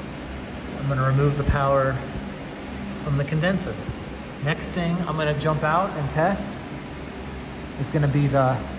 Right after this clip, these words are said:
heat, which is W.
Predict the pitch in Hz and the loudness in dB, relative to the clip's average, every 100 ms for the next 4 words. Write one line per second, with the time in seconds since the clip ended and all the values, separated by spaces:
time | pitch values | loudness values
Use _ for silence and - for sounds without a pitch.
0 | - 196 127 - - - - - 139 131 | 6 6 6 -2 -6 -8 -8 -4 -2 0
1 | 143 147 - - - - - - 175 156 | 2 0 0 -6 -8 -8 -8 6 6 6
2 | 113 | 0